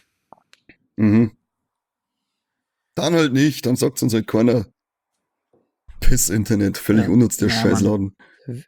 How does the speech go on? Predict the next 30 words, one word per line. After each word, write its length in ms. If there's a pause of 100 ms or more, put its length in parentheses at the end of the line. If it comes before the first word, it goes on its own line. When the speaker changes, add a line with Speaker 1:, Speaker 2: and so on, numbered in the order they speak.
(240)
Speaker 3:
wer 300
dabei 360
gewesen 480
ist, 200
bitte 160
melden. 440
<laughs> 460
Speaker 1:
Ja, 240
genau, 360
schreibt's 420
in 120
die 40
Kommentare. 680 (260)
<laughs> 140 (500)
Speaker 3:
Wer 240
ist 180
dabei 300
gewesen? 460 (220)
Boah, 100
das 160
wär 80
geil, 200
wenn 100
man 140
da 160
gewesen 400
wäre. 200
Das 140
wär 80
f-, 120